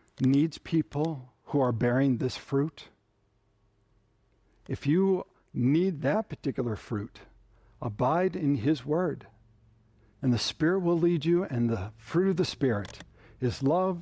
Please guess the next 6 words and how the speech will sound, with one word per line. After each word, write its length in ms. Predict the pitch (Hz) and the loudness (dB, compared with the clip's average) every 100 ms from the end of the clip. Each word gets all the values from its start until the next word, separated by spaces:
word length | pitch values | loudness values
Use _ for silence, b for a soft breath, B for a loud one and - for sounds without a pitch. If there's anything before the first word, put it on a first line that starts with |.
| - - | -12 -2
joy, 320 | 160 160 160 | 0 2 0
peace, 500 | - 147 135 - - - - | 0 0 0 -4 -18 -20 -20
patience, 640 | - 165 - 107 87 - - | -2 0 0 -6 -10 -16 -18
kindness, 580 | - 160 139 104 - - b b b | -6 0 0 0 -4 -16 b b b
goodness, 440 | 165 147 107 92 - | 0 2 0 -4 -4
faithfulness, 720 | 151 147 - 131 107 - | -2 -2 -2 -4 -4 -6